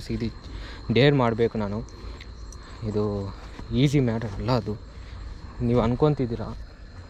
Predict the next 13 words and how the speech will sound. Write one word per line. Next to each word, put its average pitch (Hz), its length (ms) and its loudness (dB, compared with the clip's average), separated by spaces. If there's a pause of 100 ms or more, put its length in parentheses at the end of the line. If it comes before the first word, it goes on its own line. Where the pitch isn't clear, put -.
ನನ್ಗೆ 117 240 2
ಗೊತ್ತು 120 240 2 (240)
ಪರಿಣಾಮ 127 400 4 (160)
ಎ-, - 160 0
ಹೆಂಗಿರುತ್ತೆ, 120 440 4 (120)
ಪರಿಣಾಮ 131 480 4
ಎನ್-, - 160 -2 (100)
ఎలా 127 120 6 (100)
ఉంటుందో 123 340 -2
నాకు 113 200 -8
తెలుసు. 110 420 -4
చెప్తే - 260 -4 (2250)
గైస్, 120 260 4